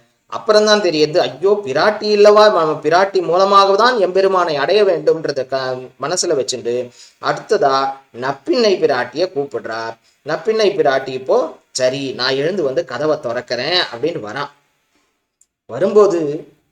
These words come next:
எம்பெருமான் என்ன பண்றான்னா, "என்னது இது? என்னுடைய அடியவர்கள்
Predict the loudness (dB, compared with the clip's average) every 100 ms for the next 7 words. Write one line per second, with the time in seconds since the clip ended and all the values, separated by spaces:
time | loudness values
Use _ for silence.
0 | _ -12 -4 6 6 6 2 2 -2 -8
1 | -8 -4 -4 -2 -4 -2 -4 -4 -12 _
2 | -16 -6 0 2 4 2 0 -4 -10 -6
3 | -4 0 4 4 4 4 2 2 -2 -4
4 | -4 -6